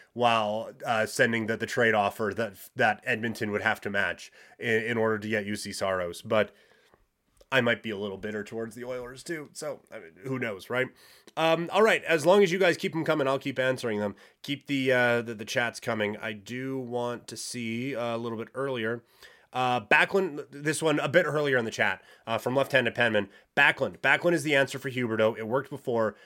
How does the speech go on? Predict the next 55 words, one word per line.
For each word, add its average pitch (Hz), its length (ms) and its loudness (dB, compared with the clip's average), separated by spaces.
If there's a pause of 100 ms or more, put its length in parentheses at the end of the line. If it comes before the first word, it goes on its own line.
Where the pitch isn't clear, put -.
(140)
um, 101 720 -2
and 120 140 -2
it'll 117 160 -2
work 107 240 -4
now. 98 320 -6
I, 131 180 -2
I 190 60 2
just, 190 260 -2 (140)
or 147 100 0
it'll 143 180 0
work 131 160 2
again, 104 260 -6
sorry. 92 180 -8 (440)
I 190 140 4
just, 208 220 2 (420)
it's 175 180 0
working 226 300 2
now 196 160 2
with 190 160 0
Backlund, 170 380 0
Coleman, 156 440 -4
and, 131 600 -2 (100)
and 139 240 -2
with, 131 320 -4
with 143 180 -6
Pospisil. 120 560 -8
And 165 120 2
I'm, 160 120 -2
I'm, 165 160 -6 (920)
not 220 300 4
to - 80 -8
the 175 60 -2
point 175 280 4
where 160 140 4
it's 143 100 -4
like, 131 140 2
"Well, 135 140 4
you 120 100 -4
couldn't 117 380 -6
possibly," 110 480 -8
but 170 160 0
it's 170 140 -4
just 185 220 -2 (280)
that 165 200 2
that 202 140 2
has 202 180 2
been 180 200 0
so 175 260 -2
consistent 160 560 -6
for 139 80 -6
so 139 220 -2
long. 127 280 0
So - 140 -6
maybe, 226 300 0
like, 160 260 -4